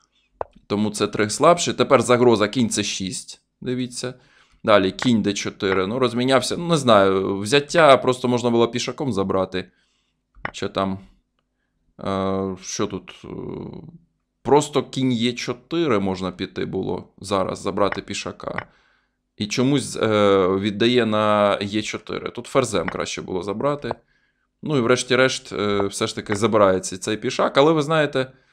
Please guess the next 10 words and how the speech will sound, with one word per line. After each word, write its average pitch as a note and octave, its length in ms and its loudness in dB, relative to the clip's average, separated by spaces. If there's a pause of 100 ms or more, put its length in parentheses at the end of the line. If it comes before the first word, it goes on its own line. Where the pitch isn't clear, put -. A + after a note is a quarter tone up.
(380)
деяка A#2+ 460 -2
тут A2 220 -8
є A2 160 0
ініціатива G2 680 -2
у G2+ 100 2
ба-, F#2 200 -2 (260)
у G#2+ 100 -2
білих. F#2 340 -2
Ферзь - 440 -2
Аш - 440 -2